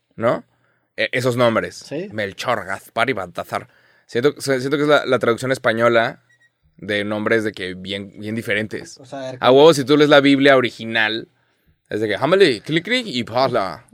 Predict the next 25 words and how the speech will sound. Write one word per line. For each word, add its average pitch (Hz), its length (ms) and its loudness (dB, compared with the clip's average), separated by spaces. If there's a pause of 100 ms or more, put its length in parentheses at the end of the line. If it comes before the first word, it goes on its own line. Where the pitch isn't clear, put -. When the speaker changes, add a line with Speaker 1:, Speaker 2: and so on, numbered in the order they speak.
(120)
Speaker 2:
A 123 120 -8
ver, 131 300 -6
vamos 131 300 -2
a 135 40 4
ver 139 100 2
Speaker 1:
Y, - 20 -8
Speaker 2:
cómo 135 140 0
Speaker 1:
y, - 40 0
Speaker 2:
se 127 60 -2
llama. 135 140 4
Speaker 1:
¿sabes? 160 260 2
Y, 139 100 -2
y 120 260 2
les 113 200 0
pusieron 127 320 -2
nombres. 135 300 2
No, 120 140 2
pues, 156 140 2
joder, 123 300 2
pues, 135 140 0
ponle 131 180 -2
Melchor, 139 500 2 (560)
ponle 147 160 4
Speaker 2:
Rey- 135 80 4
Speaker 1:
Baltasar. - 580 0